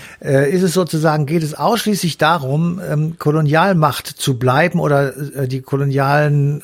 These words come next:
ähm, Einflussgebiete zu erweitern. Und in diesem Falle, also in dem Krieg, in dem wir jetzt reden, ähm, geht es darum, sozusagen in Nordamerika die Vorherrschaft, äh,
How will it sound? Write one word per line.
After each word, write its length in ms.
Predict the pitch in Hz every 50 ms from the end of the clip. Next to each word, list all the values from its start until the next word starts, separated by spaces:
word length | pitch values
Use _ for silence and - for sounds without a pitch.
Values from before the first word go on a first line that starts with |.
| - 139
ähm, 200 | 139 127 127 123
Einflussgebiete 840 | - 131 139 175 175 - - 160 - - 156 135 131 147 135 147 127
zu 120 | - -
erweitern. 540 | 151 139 120 117 123 131 143 135 - 104 101
Und 140 | 113 135 139
in 120 | 131 127
diesem 300 | 131 208 254 220 220 147
Falle, 380 | 107 107 110 113 117 143 214 269 - - - - - - - - - - -
also 200 | 120 113 113 120
in 80 | 120
dem 220 | 120 123 127 131 127
Krieg, 200 | - 143 139 135
in 80 | 135
dem 180 | 127 127 123 117
wir 60 | 113
jetzt 300 | 117 147 180 180 - -
reden, 320 | 123 113 120 147 190 233 - _ _ _ - - - - - - - - -
ähm, 760 | - 147 139 143 147 151 147 151 151 151 151 151 151 160 170 190 - -
geht 360 | - 196 135 113 147 170 175 185
es 180 | 170 - -
darum, 500 | - 143 156 160 151 165 170 170 170 156
sozusagen 400 | 156 156 - - 151 151 147 151
in 100 | 165 160
Nordamerika 800 | 139 139 147 156 151 151 143 143 151 170 165 - - - 131 123
die 100 | 120 110
Vorherrschaft, 840 | - - 139 147 135 123 127 120 - 131 120 110 - - - -
äh, 260 | 123 117 110 113 117